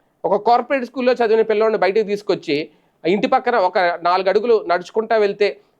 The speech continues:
వాళ్ళ ఫ్రెండ్ ఇల్లు వస్తుంది, అక్కడికి వెళ్ళి రాని వాడిని ఒక్కడినే వదిలేస్తే వాడు Google-లో ట్రేస్ చేసుకుంటాడు, లేదంటే, ఆ, ఏ ర్యాపిడోలోనో ఒక బైకో ఆటో బుక్ చేసుకుని వాళ్ళ ఇంటికి వెళ్తాడు.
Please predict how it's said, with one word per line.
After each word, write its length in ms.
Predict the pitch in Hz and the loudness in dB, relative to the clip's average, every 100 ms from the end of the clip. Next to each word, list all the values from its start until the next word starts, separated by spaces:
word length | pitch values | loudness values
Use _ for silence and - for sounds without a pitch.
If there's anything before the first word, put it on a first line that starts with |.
| 170 | -2
వాళ్ళ 160 | 180 | 0
ఫ్రెండ్ 300 | 175 185 202 | 0 -2 0
ఇల్లు 160 | 214 196 | 0 -2
వస్తుంది, 300 | - 165 165 | -2 -4 -2
అక్కడికి 380 | 165 190 170 170 | -2 -4 -4 0
వెళ్ళి 200 | 196 226 | 2 4
రాని 220 | 208 202 | 2 2
వాడిని 260 | 175 170 | 0 0
ఒక్కడినే 360 | 151 143 196 214 | -2 -2 -2 0
వదిలేస్తే 580 | 175 175 170 - 131 135 _ _ - | 2 2 -2 -2 -4 -4 _ _ 0
వాడు 160 | 165 170 | 0 2
Google-లో 420 | 170 220 240 240 | 0 0 2 0
ట్రేస్ 340 | 208 208 208 | 4 2 2
చేసుకుంటాడు, 460 | 208 208 202 202 208 | -2 0 -2 0 0
లేదంటే, 560 | 202 180 185 202 156 - _ _ 156 | 2 0 0 0 0 -4 _ _ -2
ఆ, 220 | 156 151 | 0 2
ఏ 200 | 151 208 | 2 2
ర్యాపిడోలోనో 640 | 175 185 196 202 185 190 | 2 0 0 0 2 0
ఒక 140 | 165 160 | 0 0
బైకో 500 | 147 180 196 208 - | -2 -2 0 0 0
ఆటో 280 | 156 170 202 | -2 0 -2
బుక్ 260 | 160 - | -6 -4
చేసుకుని 240 | 185 - 214 | -4 -2 0
వాళ్ళ 160 | 175 | 0
ఇంటికి 180 | 165 165 | -2 -2
వెళ్తాడు. 320 | 147 123 113 | -2 -2 -8